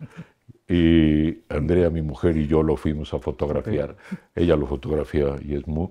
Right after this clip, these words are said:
Speaker 1: es muy conmovedor.
Speaker 2: Mm.
Speaker 1: Claro, todos los judíos exilados que extrañan su patria, con quienes la patria es ingrata,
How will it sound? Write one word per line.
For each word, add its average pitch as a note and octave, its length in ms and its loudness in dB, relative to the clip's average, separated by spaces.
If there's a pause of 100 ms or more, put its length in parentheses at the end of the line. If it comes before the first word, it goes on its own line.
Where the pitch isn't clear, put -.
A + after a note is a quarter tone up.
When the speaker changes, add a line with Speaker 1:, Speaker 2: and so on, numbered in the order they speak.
(120)
Speaker 1:
es F#2+ 100 -4
muy G#2+ 140 -2
conmovedor. D2+ 580 2 (100)
Speaker 2:
Mm. A#2 60 -14 (220)
Speaker 1:
Claro, G#2 440 6 (220)
todos G#2+ 240 6
los F2+ 140 0
judíos E2+ 440 0
exilados D2 720 2 (300)
que F2 340 0 (400)
extrañan G#2 720 2
su E2+ 220 -6
patria, B1+ 460 4 (1500)
con F#2+ 220 -2
quienes G2 380 0
la F#2 200 2
patria B2+ 560 2
es G2+ 300 0
ingrata, G2 540 2